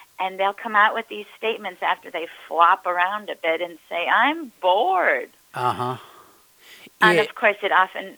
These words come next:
Speaker 1: they say that often when the adult has a list a million miles long, <laughs> and so we think, "Ah, what do you mean you're
Speaker 2: <laughs> How,
Speaker 1: bored?"
Speaker 2: how you, how dare you?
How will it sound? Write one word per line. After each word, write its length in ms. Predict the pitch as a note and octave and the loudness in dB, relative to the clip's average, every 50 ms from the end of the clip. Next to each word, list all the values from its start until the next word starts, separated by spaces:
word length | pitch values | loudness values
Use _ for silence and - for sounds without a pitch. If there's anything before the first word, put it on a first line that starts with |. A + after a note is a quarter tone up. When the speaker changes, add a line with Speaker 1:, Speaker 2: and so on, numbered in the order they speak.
| _ _ - | _ _ -8
Speaker 1:
they 180 | G#3+ G3 F#3+ - - | -6 -6 -6 -6 -2
say 160 | G#3+ F#3+ F3+ | 0 0 2
that 200 | E3+ F3 D#3+ - | 4 2 2 4
often 420 | D3+ E3+ F#3 - - F3+ E3 E3 | 4 4 2 2 -2 -10 -10 -8
when 160 | D#3+ D#3+ D#3+ D3+ | -10 -12 -12 -10
the 80 | D#3 | -10
adult 340 | D#3 D3+ - E3+ D#3+ D#3 C3 | -8 -4 0 0 0 0 -2
has 240 | - F3+ D3 C#3+ D3 - - _ _ - | -4 -6 -6 -6 -6 -12 -20 _ _ -12
a 60 | F3+ F3 | -8 -4
list 220 | F3 F3 E3 - - - - | -2 -2 -4 -4 -8 -16 -16
a 40 | - | -14
million 440 | F3 F3 E3+ E3 E3 E3 E3+ E3 - _ E3+ | -10 -8 -8 -8 -8 -10 -14 -16 -18 _ -6
miles 340 | F3 D#3+ D#3+ E3+ F#3 C#3 - - | -4 -2 -2 -2 -4 -6 -8 -4
long, 280 | F3 F3+ F#3 F#3 F#3+ F#3 | 0 2 4 4 4 2
<laughs> 60 | A3+ | 0
and 80 | - - - - - - | -6 -14 -16 -18 -10 -4
so 180 | A3 - - F3 | -2 -2 -2 -2
we 180 | G3+ F#3+ E3+ - | -4 -8 -10 -10
think, 260 | - E3 D3 - - _ - | -10 -10 -10 -10 -12 _ -2
"Ah, 520 | - G4+ G#4+ G#4 G4+ G4+ G4+ F#4+ F4 D#4+ - _ - | 0 2 4 4 4 4 4 2 2 0 -2 _ -6
what 160 | - A4+ A4 | -2 0 0
do 100 | G4+ G4+ | 0 0
you 80 | G4 | -2
mean 280 | - F#4+ F4 E4 D4 C4 | -2 -4 -4 -4 -4 -2
you're 140 | C#4+ C#4+ C4 | -2 -2 0
Speaker 2:
<laughs> 20 | |
How, 100 | F#3 F3+ | 0 2
Speaker 1:
bored?" 240 | C4 C#4 C#4 C4 B3 | 2 4 4 4 4
Speaker 2:
how 60 | - A3+ | 2 2
you, 240 | D#3+ - E3+ B2 - _ - - - | 0 -2 -6 -8 -8 _ -8 -6 -4
how 80 | - | -4
dare 360 | E3 C3 - F3+ D3+ D#3 D3+ C3+ | -4 -4 -2 0 2 2 2 0
you? 220 | B2 A2 G#2 | 0 -4 -6